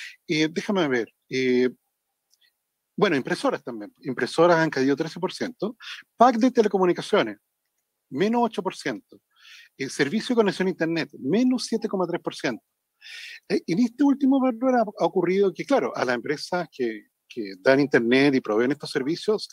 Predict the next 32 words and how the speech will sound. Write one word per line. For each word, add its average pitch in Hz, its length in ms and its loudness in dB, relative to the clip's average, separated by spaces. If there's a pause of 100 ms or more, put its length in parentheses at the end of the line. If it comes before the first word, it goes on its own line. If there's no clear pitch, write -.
les 135 120 2
explotó 120 320 0
la 202 120 4
demanda 120 380 -6 (800)
durante 120 380 -6
los 113 80 2
últimos 127 420 0
años. 117 240 -2 (420)
Pero 135 160 2
eso 180 160 -4
cambió, 175 280 -4
pues, 107 180 -10
ahora 151 680 0
ha 139 40 -2
bajado 170 280 0
un 170 80 -4
poco, 247 220 0
entonces 160 300 -10
están 190 200 -6
también 196 280 2
lanzando 170 420 0
ofertas - 380 -2
para 113 200 -2
que - 120 -14
no 151 120 -6
se - 220 0
les 120 140 0
desinfle - 400 -2
la 117 100 4
demanda 143 380 2
de 120 60 0
manera 120 380 -8